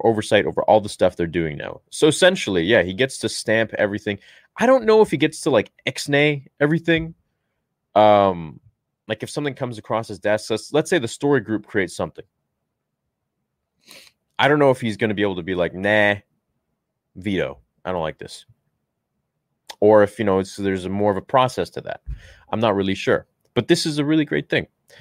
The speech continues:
Dave Filoni becoming executive director is the best thing that could have happened for Star Wars right now. Right now, last year, anytime. So the article goes on to say, "The excitement is understandable.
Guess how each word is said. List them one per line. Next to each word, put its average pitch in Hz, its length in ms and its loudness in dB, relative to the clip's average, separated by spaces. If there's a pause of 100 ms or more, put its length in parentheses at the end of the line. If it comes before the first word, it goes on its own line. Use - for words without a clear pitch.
(160)
Dave 104 160 2
Filoni 107 240 0
becoming 95 200 2
executive 82 360 -4
director 92 400 0
is 82 160 -4
the 80 60 -2 (140)
best 95 200 4
thing 95 120 -2
that - 120 -4
could 85 100 2
have 76 80 -2
happened 76 320 -4
for - 80 -16
Star 78 240 0
Wars 76 220 -2
right - 140 -6
now. 82 280 0 (480)
Right 98 220 2
now, 98 500 4
last 95 320 0
year, 92 260 0
anytime. 85 440 -6 (1700)
So 92 240 -8
the - 60 -8 (300)
article 113 280 0
goes 95 200 0
on 90 120 2
to 82 60 -4
say, 87 240 2
"The 82 120 -2
excitement 107 440 0
is 87 100 -4
understandable. 87 760 -4